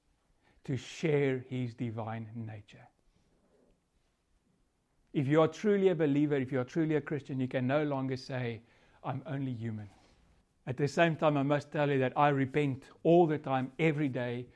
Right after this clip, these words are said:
for my humanity. <laughs> Sorry for thinking this way. Sorry for thinking about that. Sorry for treating people this way.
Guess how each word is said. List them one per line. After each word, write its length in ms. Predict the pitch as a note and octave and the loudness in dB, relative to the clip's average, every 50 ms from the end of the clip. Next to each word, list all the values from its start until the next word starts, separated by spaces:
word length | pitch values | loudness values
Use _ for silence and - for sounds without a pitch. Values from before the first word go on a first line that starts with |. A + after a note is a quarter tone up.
| _ _ _ | _ _ _
for 120 | - D3 | -6 -2
my 140 | B2+ B2 B2 | -2 0 0
humanity. 540 | A#2+ B2 B2 C3 B2+ B2+ B2 A#2 - A2+ - _ _ _ _ _ _ _ _ _ - _ _ _ _ _ - | 0 0 0 0 0 0 0 -4 -8 -14 -20 _ _ _ _ _ _ _ _ _ -20 _ _ _ _ _ -6
<laughs> 80 | G#3+ - - - - - - - - - _ _ _ _ _ _ _ _ _ _ _ _ _ _ _ _ _ _ _ _ _ _ _ _ _ _ _ _ _ _ _ _ _ _ _ _ _ _ _ _ _ _ _ _ _ _ _ _ _ _ _ | -6 -6 -6 -8 -8 -8 -12 -16 -18 -18 _ _ _ _ _ _ _ _ _ _ _ _ _ _ _ _ _ _ _ _ _ _ _ _ _ _ _ _ _ _ _ _ _ _ _ _ _ _ _ _ _ _ _ _ _ _ _ _ _ _ _
Sorry 380 | - - F#3 E3+ D#3+ C#3+ C3+ B2 | -10 -6 -4 -2 0 0 0 -2
for 180 | - C#3 B2 | -2 -4 -4
thinking 460 | A#2+ - E3+ D3+ C3+ - C#3 C3 A#2+ | -2 -2 -4 -4 -4 -4 -6 -6 -4
this 200 | A2+ A#2 A2+ - | -4 -6 -8 -8
way. 220 | - B2 G#2+ G#2 G2+ | -10 -10 -10 -10 -12
Sorry 300 | - - D3+ C#3+ C#3 C3+ | -10 -8 -6 -4 -4 -4
for 220 | B2+ - C#3 B2 A#2 | -4 -4 -4 -4 -4
thinking 420 | - - E3 C#3+ C#3 - C#3+ C3 | -4 -4 -4 -4 -4 -4 -4 -4
about 320 | A#2+ A2+ A#2 A2 A2+ - | -4 -2 -4 -4 -4 -6
that. 160 | - A#2 A2+ - | -8 -10 -10 -8
Sorry 240 | - D3 C#3 C#3 | -6 -4 -2 -2
for 160 | B2+ C#3+ C3 A#2 | -2 -4 -6 -6
treating 480 | - - - D3+ C#3 C#3 C#3 C3+ C3 | -6 -4 -2 -2 -2 -2 -4 -8 -6
people 340 | B2+ B2+ B2 B2 - B2+ A#2 | -6 -8 -10 -10 -10 -12 -12
this 220 | A2+ A2+ G#2+ - | -12 -12 -14 -16
way. 220 | - C3 A2+ G#2+ | -20 -20 -20 -20